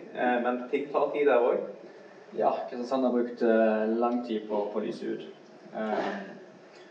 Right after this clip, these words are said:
Speaker 2: jeg tenker da jeg fikk, eh, B P A for et år siden, eh, har jeg datter på fire, som er på bildet av henne. Eh, og da,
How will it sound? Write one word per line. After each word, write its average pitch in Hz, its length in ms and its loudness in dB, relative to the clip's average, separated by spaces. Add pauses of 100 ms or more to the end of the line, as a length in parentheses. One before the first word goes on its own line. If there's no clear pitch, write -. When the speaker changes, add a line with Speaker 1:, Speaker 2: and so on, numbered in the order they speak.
(220)
Speaker 2:
jeg - 100 -6
tenker 135 280 2
da 135 140 2
jeg - 80 -6
fikk, - 360 -10 (160)
eh, 117 280 0
B 113 160 -4
P 113 60 -2
A 117 100 4 (120)
for 113 320 -2
et - 340 -8
år 143 200 2
siden, 110 280 -2 (360)
eh, 110 140 -4
har 107 120 -4
jeg 104 140 2
datter - 240 -6
på 104 260 -4
fire, 107 360 -2
som - 180 -6
er 98 180 -4
på 101 100 -2 (240)
bildet 104 220 0
av 104 80 4
henne. 147 160 2 (1400)
Eh, 185 540 0 (720)
og 120 80 -6
da, 117 120 6